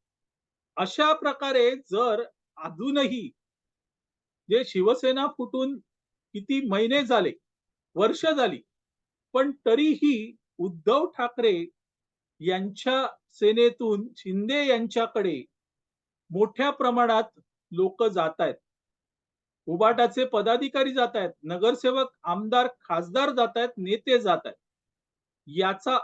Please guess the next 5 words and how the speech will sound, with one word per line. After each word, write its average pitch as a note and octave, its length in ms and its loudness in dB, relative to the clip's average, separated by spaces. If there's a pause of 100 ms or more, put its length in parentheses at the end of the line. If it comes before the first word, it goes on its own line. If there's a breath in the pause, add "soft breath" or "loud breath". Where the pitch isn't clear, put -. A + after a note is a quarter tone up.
अर्थ A#3 340 0
काय? G3 260 -2 (840)
तर G#3+ 120 -2
याचा F#3 500 0 (140)
अर्थ B3 320 -2